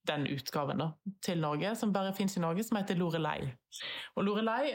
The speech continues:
høres jo litt sånn jodle-, alpe-, oktoberfest ut. Eh, men, og han har litt sånn morsom etikett med sånn rødhåret dame som er litt sånn sagn om hun Lorelei, eh, som er litt sånn Hulda-aktig. Men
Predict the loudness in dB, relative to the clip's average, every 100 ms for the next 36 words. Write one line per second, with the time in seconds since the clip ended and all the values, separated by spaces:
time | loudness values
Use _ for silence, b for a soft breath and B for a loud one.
0 | 2 2 2 0 0 0 0 0 2 2
1 | 2 2 0 0 0 -2 -2 -2 0 0
2 | 0 -2 -2 -2 0 0 0 -2 -2 -4
3 | -6 -10 _ -4 -2 0 0 0 -4 -2
4 | -4 -4 -10 B B B B -2 0 0
5 | -2 -2 -6 _ _ 0 2 2 0 0
6 | 2 2 2 0 0 0 0 -2 0 -2
7 | -2 -6 -4 -2 0 0 0 2 0 0
8 | 0 0 2 0 -2 -2 -2 -2 -4 -2
9 | -2 -2 -6 _ _ _ -20 -18 -18 _
10 | -20 -12 -12 -10 -8 -8 -10 -14 -4 -2
11 | 0 0 0 0 0 0 0 -2 -2 0
12 | 0 -2 -6 B B B B -6 -2 0
13 | 0 0 0 2 0 0 0 -2 -4 -4
14 | -4 -2 0 2 0